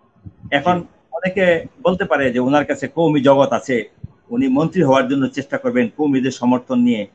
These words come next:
Speaker 1: আমি সংবিধানে লিখেছিলাম যে সরাসরি রাজনীতিকারী ব্যক্তি বেফাকের কেন্দ্রীয় কোনো পোস্টে বসতে পারবে না। এই হিসাবে আমি ছেড়ে দিলাম। ছেড়ে দেওয়ার পর বেফাকের সব মুরব্বীরা বললেন যে, "আপনার মতো দক্ষ, যোগ্য,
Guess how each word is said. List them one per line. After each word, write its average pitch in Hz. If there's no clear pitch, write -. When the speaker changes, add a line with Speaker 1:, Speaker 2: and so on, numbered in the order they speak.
Speaker 1:
আমি 139
সংবিধানে 160
লিখেছিলাম 147
যে 156
সরাসরি 185
রাজনীতিকারী 160
ব্যক্তি 139
বেফাকের 135
কেন্দ্রীয় 147
কোনো 127
পোস্টে 123
বসতে 113
পারবে 101
না। 87
এই 147
হিসাবে 170
আমি 143
ছেড়ে 143
দিলাম। 95
ছেড়ে 170
দেওয়ার 180
পর 185
বেফাকের 160
সব 165
মুরব্বীরা 185
বললেন 131
যে, 113
"আপনার 160
মতো 160
দক্ষ, 143
যোগ্য, 123